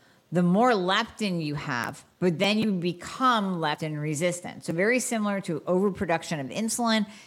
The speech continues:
and insulin cannot get into the cell to do its job. And therefore, insulin resistance is not too little insulin. It's too much because insulin is the fat storage hormone. Well, if you have too much leptin and it can't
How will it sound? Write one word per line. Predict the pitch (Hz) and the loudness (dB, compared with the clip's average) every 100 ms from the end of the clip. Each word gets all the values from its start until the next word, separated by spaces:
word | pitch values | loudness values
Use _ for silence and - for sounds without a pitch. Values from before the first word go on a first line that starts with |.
| - | -12
and | 165 170 | -6 -4
insulin | 180 170 170 160 | -4 -4 -6 -4
cannot | 160 147 147 | -2 -2 -2
get | 156 | -4
into | 151 135 | -2 -2
the | 120 | -2
cell | - 160 | 2 2
to | 156 | 2
do | 139 143 | 0 0
its | 120 - | 0 0
job. | 180 175 190 226 226 - - - _ _ - | 4 6 6 2 -2 -14 -20 -20 _ _ -4
And | 170 | 0
therefore, | 208 220 190 - | 2 2 -2 -2
insulin | 220 247 247 254 180 | -2 -2 0 -2 0
resistance | 160 170 190 170 160 | 0 0 0 -2 -2
is | 151 151 | -4 2
not | 180 208 190 160 - - _ _ _ - | 4 6 6 2 -6 -20 _ _ _ -6
too | - 220 | 0 2
little | 170 202 254 170 | 4 6 6 6
insulin. | 190 214 - 139 104 107 151 143 - _ - | 4 2 0 -2 -2 -4 -6 -10 -20 _ -2
It's | 185 180 - | -2 -2 -6
too | - 208 | -6 -4
much | 160 190 196 - - | 0 0 0 -4 -6
because | 160 147 | -4 -2
insulin | 170 165 175 | -2 -4 -4
is | 151 | -6
the | 135 | -6
fat | - 180 226 | -4 -2 -2
storage | - 156 139 131 | -4 -4 -4 -4
hormone. | 123 98 60 50 - - _ _ _ _ - - - | -8 -8 -12 -14 -18 -20 _ _ _ _ -20 -20 -4
Well, | 185 | -2
if | 165 | -2
you | 214 | 0
have | 285 214 - | 2 0 -2
too | 262 247 | -2 0
much | 208 - | -2 -4
leptin | 185 214 220 175 156 | -2 -2 0 -4 -4
and | 147 | -6
it | - | -6
can't | - 196 | -4 -2